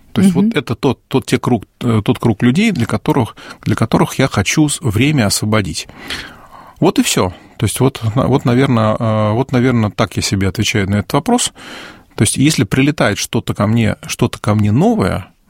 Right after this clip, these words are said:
Speaker 1: я смотрю, например, относится ли это каким-то образом вот <laughs> в
Speaker 2: Да,
Speaker 1: этих
Speaker 2: к этим кругам.
Speaker 1: к этим кругам, да.
Speaker 2: Важно
Speaker 1: Если,
Speaker 2: для вас.
Speaker 1: если нет, если я пойму, что если я скажу, например, «нет», что ничего, ничего не случится, не сломается в мире, этот человек прекрасно совершенно без меня справится, пойдёт куда-то ещё.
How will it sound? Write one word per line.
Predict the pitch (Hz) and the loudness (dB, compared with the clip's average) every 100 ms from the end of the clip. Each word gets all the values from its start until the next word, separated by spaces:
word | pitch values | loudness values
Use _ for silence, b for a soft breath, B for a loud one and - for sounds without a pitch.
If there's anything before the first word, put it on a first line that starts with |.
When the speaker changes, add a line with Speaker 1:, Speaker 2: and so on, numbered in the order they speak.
| - | -2
Speaker 1:
я | 120 | 0
смотрю, | 131 131 135 104 | 0 2 2 2
например, | 90 107 104 | 0 0 2
относится | 101 175 175 - | 2 2 0 0
ли | 113 | 0
это | 123 | 0
каким-то | - 117 117 107 | -2 -2 -2 0
образом | 143 131 101 98 | 0 2 0 0
вот | 101 - - - | -2 -6 -10 -4
<laughs> | - - | -2 2
в | 156 | 2
Speaker 2:
Да, | 170 | 2
Speaker 1:
этих | - - | 0 -2
Speaker 2:
к | |
этим | 214 226 202 | 0 2 0
кругам. | 214 185 170 143 - | 0 0 -2 -4 -4
Speaker 1:
к | - | -2
этим | 160 127 | 0 -2
кругам, | - 123 117 95 | 0 0 0 0
да. | 95 180 | 0 0
Speaker 2:
Важно | 165 165 | 0 0
Speaker 1:
Если, | 156 | -2
Speaker 2:
для | 160 | -2
вас. | 160 - | -4 -4
Speaker 1:
если | - 156 - 143 | -2 -2 0 -2
нет, | 156 214 254 - - - - | 0 0 -2 -6 -20 -20 -10
если | - 143 - | -2 0 0
я | 131 | 0
пойму, | 135 139 127 | 2 2 0
что | - 117 | 0 -2
если | 123 117 | 0 -2
я | |
скажу, | - 123 120 | -2 -2 0
например, | 113 98 110 110 107 | 0 0 0 2 2
«нет», | 117 107 | 0 0
что | - - 104 98 98 101 | -4 -2 0 2 0 0
ничего, | 101 - 120 | 0 2 2
ничего | 104 104 127 | 2 0 0
не | 95 | 0
случится, | - 127 190 - | -2 -2 0 0
не | 107 | -2
сломается | - 117 147 156 113 | 0 0 2 0 0
в | |
мире, | 104 95 | 0 0
этот | 90 | -2
человек | - 117 - | -2 -4 -2
прекрасно | - 120 107 92 | -2 0 -2 -2
совершенно | - 107 | 0 0
без | 95 | 2
меня | 95 110 | 4 2
справится, | 92 135 156 139 - | 2 0 0 -2 -6
пойдёт | 104 101 - | -4 -2 -2
куда-то | 104 107 - | -2 -2 0
ещё. | 107 - 160 | 0 2 0